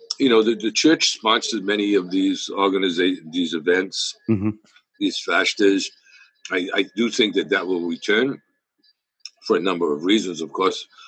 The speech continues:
Speaker 1: for the raising of, of necessary resources that, um, you know, they haven't been receiving. But also, uh, we have the great feast of the Espírito Santo, the Holy
Speaker 2: Mm-hmm.
Speaker 1: Ghost, uh, that takes place every year. That had to be canceled this year for the first time.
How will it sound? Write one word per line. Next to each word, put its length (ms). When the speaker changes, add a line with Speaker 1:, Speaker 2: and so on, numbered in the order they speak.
Speaker 1:
for 320
the 100
raising 380
of, 140
of 100
necessary 640
resources 760
that, 300
um, 460
you 200
know, 200
they 180
haven't 300
been 140
receiving. 540
But 160
also, 580
uh, 160
we 140
have 160
the 80
great 280
feast 340
of 160
the 220
Espírito 380
Santo, 380
the 100
Holy 200
Speaker 2:
Mm-hmm. 100
Speaker 1:
Ghost, 260
uh, 300
that 220
takes 240
place 320
every 200
year. 140
That 180
had 160
to 80
be 100
canceled 420
this 180
year 120
for 120
the 100
first 340
time. 340